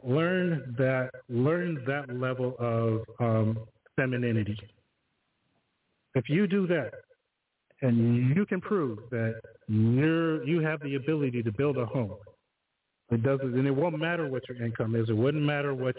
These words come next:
your educational compliments are, accomplishments are. The guy would snap you up, even if you work for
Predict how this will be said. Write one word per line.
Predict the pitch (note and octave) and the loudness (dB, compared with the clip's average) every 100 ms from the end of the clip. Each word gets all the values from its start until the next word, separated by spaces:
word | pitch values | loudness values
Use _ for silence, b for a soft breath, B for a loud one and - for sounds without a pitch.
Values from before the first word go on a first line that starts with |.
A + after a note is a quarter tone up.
| B2+ | -2
your | B2 B2 A#2+ A#2 - - _ | 0 2 0 -4 -10 -18 _
educational | C3 C3 C#3+ C#3 - A2+ | -2 -2 0 0 0 -4
compliments | - G#2+ A2 G#2 G#2 G#2 | -2 -2 0 2 2 -2
are, | A#2+ G#2 - _ - | -8 -10 -14 _ -2
accomplishments | A2+ A#2 A#2 A2+ A2+ G#2 A#2 | 0 0 -2 -4 -4 -6 -2
are. | G#2+ G2+ G2+ - _ _ _ _ _ _ _ _ _ _ _ _ - | -2 -2 -6 -18 _ _ _ _ _ _ _ _ _ _ _ _ -4
The | A#2 | 0
guy | C#3 C#3 | 0 -2
would | B2+ - | -4 -4
snap | B2+ B2+ B2+ | -4 -2 0
you | B2 | 0
up, | A2 A#2+ | 0 0
even | A#2+ A#2+ | -2 0
if | A#2 A#2 | -2 0
you | A2+ A2+ A2+ | 2 2 2
work | A2 A2+ A2+ - | 0 -2 -4 -2
for | G#2+ G#2 G#2 G2+ | 0 0 0 -4